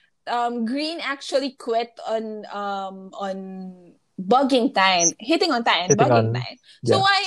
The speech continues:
Speaker 1: is it there's this, uh, musical club <laughs> confession? And I, and, and we can see the hesitation
Speaker 2: Mm.
Speaker 1: on,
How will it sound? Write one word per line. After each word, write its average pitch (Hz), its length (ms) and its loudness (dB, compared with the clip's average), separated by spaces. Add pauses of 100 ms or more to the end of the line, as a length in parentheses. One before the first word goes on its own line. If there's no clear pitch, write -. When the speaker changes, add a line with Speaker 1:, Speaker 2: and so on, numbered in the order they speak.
(100)
Speaker 1:
is 285 80 -6
it 285 240 2
there's 247 320 -4
this, - 340 -10
uh, 220 140 -10
musical 254 560 -8
club 196 380 -12
<laughs> - 100 -18
confession? 202 460 -14 (440)
And 381 140 -4
I, 453 60 -4 (120)
and, 370 120 -10 (120)
and 370 160 -4
we 392 200 0
can 453 180 2
see 294 300 -4
the 247 160 -2
hesitation 220 760 -6
Speaker 2:
Mm. 196 80 -12
Speaker 1:
on, 196 80 -14